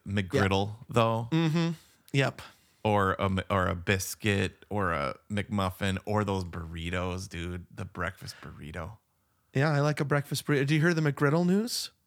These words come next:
Speaker 1: No.
Speaker 2: They took the S off. They,
Speaker 1: Wait.
Speaker 2: it used to be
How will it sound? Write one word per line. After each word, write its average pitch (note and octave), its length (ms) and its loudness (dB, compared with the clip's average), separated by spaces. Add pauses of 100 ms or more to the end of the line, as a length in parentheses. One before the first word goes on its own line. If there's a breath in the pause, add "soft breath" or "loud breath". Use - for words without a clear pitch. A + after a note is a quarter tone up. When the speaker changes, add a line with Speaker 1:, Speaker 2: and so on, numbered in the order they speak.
(180)
Speaker 1:
No. G#2+ 340 2
Speaker 2:
They D3+ 100 6
took F#3+ 200 2
the F3+ 140 2
S G#3+ 240 4
off. - 420 -4 (1900)
They, D#3 120 8
Speaker 1:
Wait. - 160 4
Speaker 2:
it E3 120 4
used F3+ 260 2
to G3 100 4
be F#3 300 2